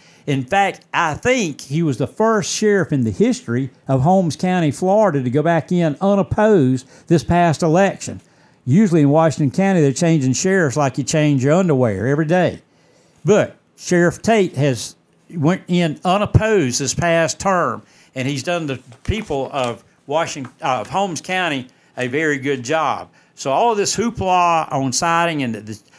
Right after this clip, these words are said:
morality versus the justice, no, the guy brought it all on himself, the way of his attitude and the way he started cussing. Uh, listen, law enforcement, I support,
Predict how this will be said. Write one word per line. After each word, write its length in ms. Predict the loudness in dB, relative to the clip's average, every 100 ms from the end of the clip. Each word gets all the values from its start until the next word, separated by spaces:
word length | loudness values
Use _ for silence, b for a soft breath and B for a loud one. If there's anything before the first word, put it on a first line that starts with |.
| b
morality 1000 | -6 -2 0 0 0 -2 -4 -4 -2 -2 -2
versus 640 | -2 -2 -4 -6 -6 -8
the 120 | -14
justice, 880 | -6 0 0 -2 -4 -2 0 -2 -8 b b b
no, 500 | -2 2 2 2 -2 -8 b b b _ -20 -18 -16 -14
the 160 | 0 0
guy 300 | 2 2 2
brought 300 | 4 2 4
it 60 | 4
all 200 | 4 4
on 160 | 2 0
himself, 460 | 0 0 2 0
the 80 | 0
way 200 | 0 0
of 80 | 0
his 160 | 0
attitude 800 | 0 2 2 0 0 2 0 -6 b b b
and 120 | -4
the 60 | 0
way 160 | -2
he 80 | -2
started 420 | -4 -4 -4 -4 -6
cussing. 640 | -2 0 -2 -6 -6 -10 b b b b -6
Uh, 220 | -4 -4
listen, 380 | -4 -6 -6 -12
law 220 | -6 -4
enforcement, 680 | -4 -4 -4 -4 -6 -10 -4
I 140 | -4
support, 640 | -2 -8 -4 0 0 -2